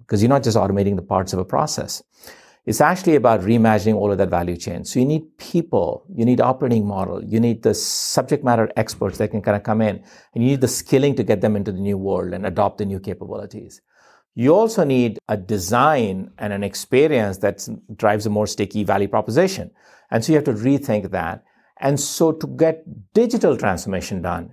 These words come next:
you have to think about people, you have to think about process, you have to think about data,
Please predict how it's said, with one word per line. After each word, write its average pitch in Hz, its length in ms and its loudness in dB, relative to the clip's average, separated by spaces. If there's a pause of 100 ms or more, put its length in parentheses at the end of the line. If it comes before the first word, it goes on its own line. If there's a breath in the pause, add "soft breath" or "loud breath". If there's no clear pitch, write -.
(140)
you 110 200 -4
have 123 120 2
to - 100 -4
think 110 160 -2
about 98 240 -2
people, 170 500 0 (140)
you 104 60 -16
have 95 60 -16
to - 60 -20
think 98 120 -4
about 101 180 -4
process, - 640 0
you - 60 -14
have 85 80 -10
to 95 60 -8
think 101 160 -6
about 92 260 -4
data, 139 460 2